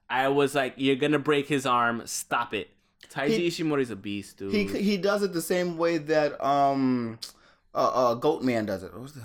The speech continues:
Speaker 2: um, David, um, David. Um, Eric, um, now I'm just stuck in
Speaker 1: Goat
Speaker 2: whatever
Speaker 1: Man,
Speaker 2: the
Speaker 1: Brian.
Speaker 2: Yes,
Speaker 1: Daniel Bryanson?
Speaker 2: Brian. Yes.
Speaker 1: Daniel Bryan?
Speaker 2: Yes, him. <laughs>
Speaker 1: I said Daniel Bryanson, not Brian Danielson.
Speaker 2: It, it,
Speaker 1: Anyway, it
Speaker 2: either
Speaker 1: doesn't
Speaker 2: way.
Speaker 1: matter. Um,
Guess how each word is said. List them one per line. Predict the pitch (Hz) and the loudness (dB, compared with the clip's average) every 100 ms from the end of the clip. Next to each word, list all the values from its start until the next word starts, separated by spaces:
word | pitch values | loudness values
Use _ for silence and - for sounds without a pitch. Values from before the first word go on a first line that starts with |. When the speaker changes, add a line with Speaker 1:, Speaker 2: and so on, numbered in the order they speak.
| 110 - | -18 -16
Speaker 2:
um, | 110 98 101 107 101 | -12 -12 -14 -18 -6
David, | 135 135 127 | -4 -4 -6
um, | 120 113 107 95 _ | -4 -4 -6 -10 _
David. | 98 87 - - _ _ _ _ - | -20 -20 -20 -20 _ _ _ _ 0
Um, | 123 123 123 120 | 4 6 4 2
Eric, | 120 131 120 135 | -2 -2 0 0
um, | 120 113 110 123 165 190 - - | 2 0 -2 -12 -20 -20 -20 -6
now | 131 135 131 | 0 2 2
I'm | 127 113 | 0 -4
just | 104 | -12
stuck | - 120 117 | -6 -6 -6
in | 117 110 | -10 -6
Speaker 1:
Goat | 101 | -4
Speaker 2:
whatever | 113 120 | -4 -4
Speaker 1:
Man, | 110 | -6
Speaker 2:
the | 110 | -8
Speaker 1:
Brian. | 110 101 104 92 113 120 _ | -4 -2 -2 -8 -14 -18 _
Speaker 2:
Yes, | 147 | 0
Speaker 1:
Daniel | 185 156 113 | 2 2 2
Bryanson? | 113 | 2
Speaker 2:
Brian. | 151 165 165 131 - | 2 2 0 -4 -2
Yes. | 147 127 101 - - - - _ _ _ _ _ _ | 2 2 2 -4 -16 -18 -20 _ _ _ _ _ _
Speaker 1:
Daniel | 113 110 110 | -10 -8 -8
Bryan? | 113 113 135 | -8 -8 -4
Speaker 2:
Yes, | 135 120 - | -4 -4 -8
him. | 143 110 104 _ | -12 -12 -16 _
<laughs> | 196 117 | -6 -6
Speaker 1:
I | |
said | 117 104 | -8 -6
Daniel | 104 101 | -6 -6
Bryanson, | 101 101 98 101 | -6 -8 -8 -12
not | 98 | -10
Brian | 101 101 | -8 -8
Danielson. | 101 104 98 101 - - | -8 -12 -12 -16 -18 -8
Speaker 2:
It, | 160 175 | -8 -4
it, | 190 143 | -2 2
Speaker 1:
Anyway, | 143 139 | 4 4
it | - | 4
Speaker 2:
either | 180 | 4
Speaker 1:
doesn't | 170 | 4
Speaker 2:
way. | 139 | 4
Speaker 1:
matter. | 107 107 - - - 120 | 2 0 -4 -10 -6 0
Um, | 120 117 113 110 | 4 4 4 0